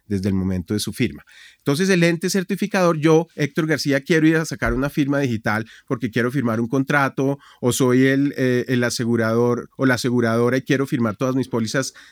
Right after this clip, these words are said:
digitalmente, que ya es una obligación, eh, de acuerdo con la superintendencia. ¿Qué hago? Voy a la entidad de certificación, que es como si, como ir al notario,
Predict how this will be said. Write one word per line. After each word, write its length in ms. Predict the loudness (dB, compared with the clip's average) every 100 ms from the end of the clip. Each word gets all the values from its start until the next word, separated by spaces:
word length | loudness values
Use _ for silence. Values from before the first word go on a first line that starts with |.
| -2
digitalmente, 560 | 0 2 2 0 0
que 100 | 0
ya 120 | 0 0
es 80 |
una 120 | 0 0
obligación, 600 | 0 -2 -2 -2 -4 -8 _ _ -8
eh, 240 | -4 -2 -2
de 100 | -4
acuerdo 260 | -4 -4
con 100 | -4
la 60 | -6
superintendencia. 800 | -6 -4 -4 -2 -2 -2 -4 -8 -12 -2
¿Qué 100 | 2
hago? 300 | 4 2 -4
Voy 320 | -8 -2 0 2
a 60 |
la 80 | 0
entidad 240 | -2 -2
de 60 | -2
certificación, 680 | -4 -6 -8 -6 -4 -4 -2
que 80 | -4
es 80 |
como 220 | -2 -2 -2
si, 100 | -4
como 320 | -2 0 2
ir 160 | 2
al 80 | 0
notario, 540 | -4 -2 -2 -2 -6